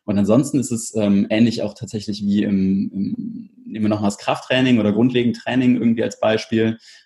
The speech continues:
Ähm, das erste Mal macht man das und fühlt sich vielleicht ganz okay. Manche Leute fühlen sich aber auch nicht gut danach. Ähm, das ist halt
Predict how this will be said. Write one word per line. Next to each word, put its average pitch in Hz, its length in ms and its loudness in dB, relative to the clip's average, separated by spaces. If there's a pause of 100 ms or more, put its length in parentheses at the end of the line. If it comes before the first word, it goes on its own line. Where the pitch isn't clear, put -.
(140)
Ähm, 98 340 4
das 196 140 -6
erste 120 240 2
Mal 104 100 4
macht - 220 0
man 156 100 4
das 147 240 -2
und 110 80 -6
fühlt 123 180 0
sich - 120 -10
vielleicht 107 320 -4 (200)
ganz - 200 0
okay. 160 460 0 (240)
Manche 113 180 4
Leute 110 160 0
fühlen 104 160 0
sich 98 100 -4
aber 98 80 -4
auch - 60 -8
nicht 143 240 0
gut 160 180 0
danach. 143 400 2
Ähm, 113 280 2
das 113 80 -2
ist 123 120 0
halt 127 240 4